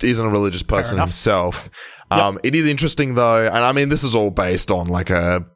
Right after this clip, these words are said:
Speaker 1: think piece, you know, this was just on some article I found online.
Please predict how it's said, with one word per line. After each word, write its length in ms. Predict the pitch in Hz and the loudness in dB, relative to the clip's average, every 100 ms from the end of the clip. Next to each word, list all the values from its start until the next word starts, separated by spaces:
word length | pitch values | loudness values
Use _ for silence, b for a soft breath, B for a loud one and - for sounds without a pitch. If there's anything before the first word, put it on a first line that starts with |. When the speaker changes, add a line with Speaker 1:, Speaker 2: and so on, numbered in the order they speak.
| - - - - - | -20 -20 -20 -8 -2
Speaker 1:
think 280 | 110 90 - | -2 -2 -6
piece, 360 | 107 92 - | -4 -2 -2
you 80 | 92 | -2
know, 220 | 87 87 | 0 0
this 180 | 87 85 | 0 -2
was 260 | 85 80 - | -4 -4 -6
just 260 | - 85 85 | -8 -6 -4
on 400 | 80 82 85 - - | -4 -4 -8 -10 -10
some 240 | - 92 | -6 -2
article 380 | 85 90 90 90 | 0 -2 -2 -2
I 80 | 82 | -2
found 200 | 87 85 | -2 -2
online. 380 | 85 87 92 | -2 -2 -2